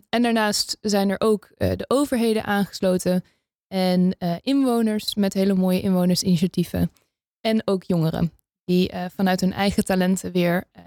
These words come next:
invulling geven aan Peel Positief. En, ehm, het mooie wat Henry net inderdaad aangaf, was een dialoogsessie die we een tijd geleden hadden. En, eh, dat is ook een van de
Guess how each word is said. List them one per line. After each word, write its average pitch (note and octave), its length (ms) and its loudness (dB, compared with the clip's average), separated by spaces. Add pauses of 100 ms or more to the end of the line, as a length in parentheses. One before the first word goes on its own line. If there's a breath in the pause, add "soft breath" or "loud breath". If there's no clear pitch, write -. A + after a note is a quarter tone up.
invulling G3 520 2
geven F3+ 400 0
aan F3+ 240 2
Peel F3+ 160 2
Positief. - 640 -2 (840)
En, B3 600 0
ehm, A3+ 440 2 (120)
het A#3 140 -6
mooie C4 300 2
wat A3 120 -2
Henry G#3+ 280 0
net G3+ 240 0
inderdaad G3 400 0
aangaf, G#3 580 0
was F#3+ 340 -2 (120)
een F#3+ 100 -4
dialoogsessie G#3 760 0
die A3 120 2
we G#3 60 2
een G#3 80 2
tijd G3+ 240 -2
geleden F3+ 460 0
hadden. G#3+ 340 0 (340)
En, G3+ 760 0
eh, G1+ 220 -16 (280)
dat G#3+ 160 0
is F#3+ 140 -2
ook - 160 -2
een A#3 200 0
van A3 200 0
de F#3+ 280 2